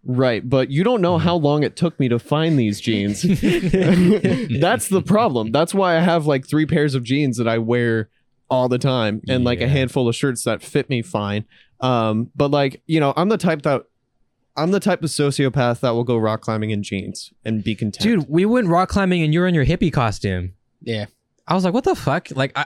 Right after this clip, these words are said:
Speaker 2: I changed. I put on, I put
Speaker 3: Yeah,
Speaker 2: on,
Speaker 3: I
Speaker 2: I put
Speaker 3: put
Speaker 2: on some Adidas sweats and I put on a,
Speaker 3: Yes,
Speaker 2: I
Speaker 3: I
Speaker 2: put
Speaker 3: do
Speaker 2: on
Speaker 3: the
Speaker 2: a dry
Speaker 3: same.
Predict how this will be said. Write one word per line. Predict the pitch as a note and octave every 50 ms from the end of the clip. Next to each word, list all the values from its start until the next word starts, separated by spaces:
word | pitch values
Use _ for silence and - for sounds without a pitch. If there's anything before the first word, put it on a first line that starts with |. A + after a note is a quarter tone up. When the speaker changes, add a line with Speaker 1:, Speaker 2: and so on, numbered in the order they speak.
| _ -
Speaker 2:
I | C#3 F3 G#3
changed. | - - - D#3 F#3 G#3+ B2 F#2 - - - - - _ _ _ - D3+
I | D#3
put | D3+ - A3+ G#3+
on, | G3 F3+ D#3+ A#2+
I | C#3 C#3+
put | G#3 G3
Speaker 3:
Yeah, | F#3 E3+
Speaker 2:
on, | D#3+ E3
Speaker 3:
I | F#3+
Speaker 2:
I |
put | F#3 - D3+ G#3+
Speaker 3:
put | B3 A#3+
Speaker 2:
on | G#3 D#3+
some | F3+ C#3
Adidas | B2 A#2+ C3+ E3+ F3 E3 D#3
sweats | - E3+ E3 E3+ D#3+ -
and | D#3+ C#3
I | B2+ - - - - D#3
put | - -
on | E3 D3
a, |
Speaker 3:
Yes, | B2 A2 -
Speaker 2:
I | C#3+
Speaker 3:
I | D3+
Speaker 2:
put | D#3+ G3
Speaker 3:
do | F#3+
Speaker 2:
on | F#3 F3
Speaker 3:
the | D3
Speaker 2:
a | C3
dry | - B2+ C3 D#3
Speaker 3:
same. | E3